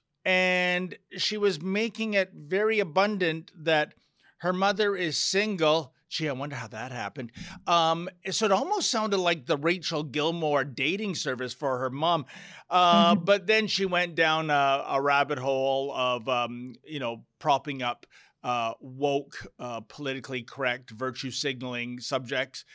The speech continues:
Speaker 1: such as, um, uh, her complaint about the, um, anti-trans griffiteria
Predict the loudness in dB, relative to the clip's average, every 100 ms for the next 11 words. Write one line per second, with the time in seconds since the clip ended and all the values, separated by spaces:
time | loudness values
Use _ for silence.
0 | -20 -20 _ -8 4 4 4 4 6 8
1 | 8 6 0 2 6 6 6 2 -2 -4
2 | -4 0 2 2 0 0 -2 -2 0 0
3 | 0 -2 2 2 0 -2 0 0 -2 -8
4 | -20 _ 2 4 4 2 -12 _ -6 -2
5 | -2 0 2 2 2 0 2 4 4 2
6 | -2 -6 _ _ _ -20 -18 -10 0 0
7 | 2 -2 -2 0 2 4 4 0 -4